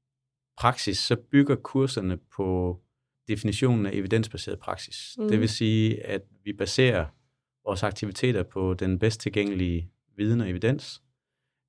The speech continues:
Speaker 1: Øh, vi arbejder også med at, øh, lære kursisterne at være tydelige omkring, hvornår de inddrager deres egne præferencer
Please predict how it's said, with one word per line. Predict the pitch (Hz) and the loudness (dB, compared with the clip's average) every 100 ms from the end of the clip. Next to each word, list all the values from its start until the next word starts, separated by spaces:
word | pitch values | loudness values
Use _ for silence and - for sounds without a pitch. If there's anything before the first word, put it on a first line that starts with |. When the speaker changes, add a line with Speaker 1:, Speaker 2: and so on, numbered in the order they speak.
| - | -2
Speaker 1:
Øh, | 98 95 92 95 92 | 2 4 4 2 2
vi | 104 | -2
arbejder | - 110 123 120 104 | 2 4 6 4 2
også | 101 113 113 110 | 2 0 0 0
med | 107 107 110 | 0 2 2
at, | - 98 90 85 82 85 - _ _ 50 | 0 -4 -4 -4 -6 -10 -14 _ _ -12
øh, | 104 104 101 95 - _ | -8 -6 -6 -8 -14 _
lære | 98 98 107 | -2 2 4
kursisterne | 107 110 123 - 95 92 - | 2 2 2 2 0 -2 -2
at | |
være | 95 92 | -2 -2
tydelige | - 123 123 98 | 2 4 4 0
omkring, | 95 90 - 107 | -2 -2 0 0
hvornår | 95 95 98 104 95 | 0 0 0 0 -2
de | 95 | -4
inddrager | 101 107 107 92 | -2 0 2 0
deres | 92 90 | 0 0
egne | 104 110 117 | 0 0 0
præferencer | 104 92 95 101 107 | -4 -2 -2 -2 -4